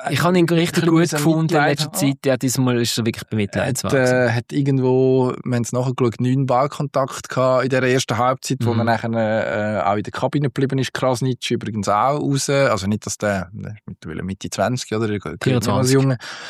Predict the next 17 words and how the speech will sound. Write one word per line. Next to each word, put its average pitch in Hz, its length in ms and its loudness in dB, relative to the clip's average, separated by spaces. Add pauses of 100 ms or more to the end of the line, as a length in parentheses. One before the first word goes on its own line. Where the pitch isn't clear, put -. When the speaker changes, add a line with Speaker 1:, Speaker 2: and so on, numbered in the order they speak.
(220)
Speaker 1:
Nicht, 120 240 0
gehört 120 220 2
jetzt - 100 -4
nicht 127 100 4
wirklich 131 220 0
als 117 100 2
jung, 123 220 6
junger 143 260 6
Spieler, 139 480 2
aber 113 240 0
keine 110 220 0
Ahnung, 131 240 2
inwiefern 113 480 0
da 117 140 2
der 107 800 2
Ballverlust, 120 1040 0
äh, 107 340 -2